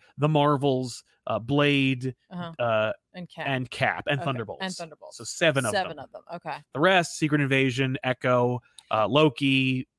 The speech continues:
Speaker 2: Ironheart, Daredevil, and Agatha. Six shows.
Speaker 1: Okay,
Speaker 2: So it's
Speaker 1: so
Speaker 2: exactly, almost exactly as many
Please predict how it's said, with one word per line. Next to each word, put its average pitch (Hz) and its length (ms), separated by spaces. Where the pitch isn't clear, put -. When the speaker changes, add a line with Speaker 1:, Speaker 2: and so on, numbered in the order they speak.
Speaker 2:
Ironheart, 135 640
Daredevil, 120 520
and 117 120
Agatha. 110 420
Six - 480
shows. - 580
Speaker 1:
Okay, 175 360
Speaker 2:
So 147 120
it's - 80
Speaker 1:
so 160 40
Speaker 2:
exactly, 160 460
almost 214 340
exactly 147 420
as 123 140
many 123 420